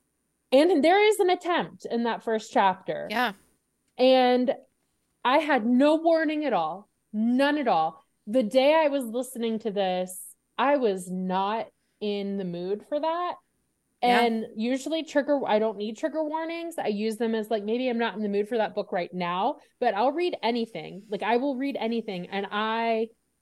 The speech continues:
Speaker 1: did not appreciate that at all.
Speaker 2: So,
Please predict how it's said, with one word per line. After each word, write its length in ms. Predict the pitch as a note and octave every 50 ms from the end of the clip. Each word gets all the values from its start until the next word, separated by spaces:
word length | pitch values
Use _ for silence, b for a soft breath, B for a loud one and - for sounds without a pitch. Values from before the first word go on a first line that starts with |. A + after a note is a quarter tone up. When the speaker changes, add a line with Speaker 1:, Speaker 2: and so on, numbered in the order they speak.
| _ _ _ F#3 E3+ -
Speaker 1:
did 200 | - C4 C4 G#3+
not 200 | A3 A#3 G#3+ G3
appreciate 600 | F#3+ F#3 - G3 D#3+ D3+ - - F3 C#3+ D3+ -
that 160 | D3+ D#3 D#3
at 120 | C#3+ C3 -
all. 240 | - - - _ _ _ _ B B B B B B B B B
Speaker 2:
So, 540 | B - - C4+ A#3+ G#3+ F#3+ F3 D#3+ E3